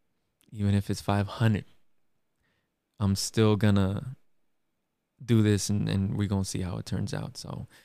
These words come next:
thank you so much. God bless you guys. Um, remember to follow, subscribe, whatever it is that you guys do on your platform. And, and please reach out to me. Let me know what you guys would want me to speak about,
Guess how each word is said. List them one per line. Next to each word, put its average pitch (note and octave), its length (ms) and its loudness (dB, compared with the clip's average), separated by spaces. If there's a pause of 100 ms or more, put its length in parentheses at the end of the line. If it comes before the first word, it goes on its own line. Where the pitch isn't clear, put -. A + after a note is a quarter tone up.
(560)
thank A#2+ 240 2
you A#2+ 120 2
so A#2+ 280 4
much. B2+ 480 4 (140)
God G#2+ 300 4
bless A2 400 4
you A2+ 80 0
guys. G#2 640 0
Um, G2 580 -4 (500)
remember A2 300 4
to G2 80 2
follow, G2+ 380 2
subscribe, G2+ 640 0
whatever G#2+ 340 4
it G#2 60 2
is G#2 140 2
that G#2+ 140 0
you - 40 -6
guys G#2 180 2
do G#2+ 120 2
on G#2 100 2
your G2+ 80 0
platform. G2+ 840 -2
And, G2 340 0
and G#2 220 -2
please C3+ 260 2
reach C3+ 200 0
out D#3 180 4
to B2+ 80 -2
me. A2 140 4
Let A2 160 4
me C3+ 80 4
know D3+ 180 2
what G#2+ 240 -2
you A2+ 80 -2
guys G#2 340 2
would G2+ 140 0
want G2+ 220 2
me G2+ 60 0
to G2+ 80 -4
speak - 280 -2
about, F#2 460 -2